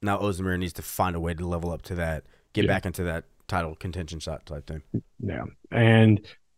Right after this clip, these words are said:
Speaker 2: a guy that some people were saying potential future, uh, title contender. I, I wouldn't go that far just based on the decision, but what a fucking performance by Benoit Saint-Denis.
Speaker 1: Nice.
Speaker 2: I mean, yeah, <laughs> you're welcome. Uh, Thiago Moises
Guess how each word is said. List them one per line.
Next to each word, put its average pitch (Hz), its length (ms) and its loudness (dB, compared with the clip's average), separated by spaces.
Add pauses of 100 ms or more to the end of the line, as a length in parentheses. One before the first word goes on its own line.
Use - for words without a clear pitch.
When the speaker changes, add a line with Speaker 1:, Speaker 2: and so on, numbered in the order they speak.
(160)
Speaker 2:
a 127 100 6
guy 151 240 8
that 156 180 4
some 190 220 6
people 123 240 6
were 107 100 8
saying 110 460 6 (340)
potential 110 480 6
future, 101 480 4 (100)
uh, 98 200 6
title 107 320 6
contender. 104 440 8
I, 113 140 10
I 117 220 4
wouldn't 123 380 8
go 120 280 8
that 120 400 6
far 110 280 8
just 110 200 6
based 113 300 6
on 107 100 8
the 104 60 8
decision, 98 480 4
but 92 220 -4
what 110 280 0
a - 60 -4
fucking 104 380 0
performance 98 540 2
by 98 300 2 (440)
Benoit 110 560 8
Saint-Denis. 110 920 6 (240)
Speaker 1:
Nice. 80 420 0
Speaker 2:
I 101 60 4
mean, 101 360 6
yeah, 95 300 4
<laughs> - 40 6
you're 104 160 8
welcome. - 360 6 (400)
Uh, 113 300 2 (340)
Thiago 147 340 10
Moises 127 640 8